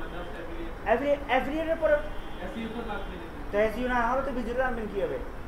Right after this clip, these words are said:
Speaker 2: আমি তো এখনো মাত্র ক্যাম্পেইন তৈরি করতেছি, এইগুলোর পরে ইমপ্লিমেন্টেশন তো এসইও দিয়ে হবে। আস্তে আস্তে আমি সিকোয়েন্সিয়ালি আসতেছি। তো এটাই বলতেছি, অ্যাফিলিয়েটটা ইফেক্টিভ এবং, আহ, খুবই মজার আর কি। অনেক সময় দেখা যায় কি আপনি অনেক, আহ, কষ্ট করে করছেন, আপনি সেল হয় নাই,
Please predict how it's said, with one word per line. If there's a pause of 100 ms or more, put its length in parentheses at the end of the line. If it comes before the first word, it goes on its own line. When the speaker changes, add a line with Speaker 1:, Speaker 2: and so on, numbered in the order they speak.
(320)
Speaker 2:
আমি
তো
এখনো
মাত্র (140)
ক্যাম্পেইন
তৈরি
করতেছি,
এইগুলোর
পরে (100)
ইমপ্লিমেন্টেশন
তো
এসইও
দিয়ে
হবে। (720)
আস্তে
আস্তে
আমি
সিকোয়েন্সিয়ালি
আসতেছি। (1200)
তো (100)
এটাই
বলতেছি, (120)
অ্যাফিলিয়েটটা (100)
ইফেক্টিভ (140)
এবং,
আহ,
খুবই (100)
মজার
আর
কি। (480)
অনেক
সময়
দেখা
যায়
কি
আপনি (180)
অনেক,
আহ, (180)
কষ্ট
করে (140)
করছেন, (120)
আপনি (100)
সেল
হয়
নাই,